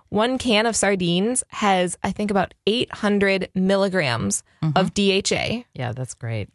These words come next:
Speaker 1: which is that fat that's really important for our brain health, but also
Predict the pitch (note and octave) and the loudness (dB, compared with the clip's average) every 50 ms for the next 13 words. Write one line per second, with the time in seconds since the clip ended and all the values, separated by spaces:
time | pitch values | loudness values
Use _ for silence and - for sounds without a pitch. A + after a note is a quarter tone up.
0 | _ _ _ G#3+ G3 G#3 G3 F#3 - - - - G#3 G3 F#3+ F3+ F3+ E3+ F3+ - | _ _ _ 2 2 2 2 0 -2 -6 -2 0 0 2 2 2 2 0 -2 -2
1 | - F#3 F3+ - - - - C#4 C4+ - - G#3 G3 - F#3+ G3 F#3+ A3 C4 C4+ | -2 -2 0 -2 -2 0 0 0 0 0 -2 -2 -4 -2 -2 -2 0 2 2 2
2 | C4 A#3+ A3 G#3+ - G#3 F#3 E3 F#3+ - F#3+ F3 E3+ E3 F#3 F#3 F#3 F#3+ G3 G3 | 2 2 0 0 2 0 0 0 0 0 0 0 0 2 2 2 2 2 2 2
3 | F3 E3+ - - - - - - - - E3 F3 F3 - - A2 D#2+ - - G#3+ | 0 0 -2 -4 -6 -6 -6 -4 -2 -2 0 0 0 -2 -2 -2 -2 -2 -4 -6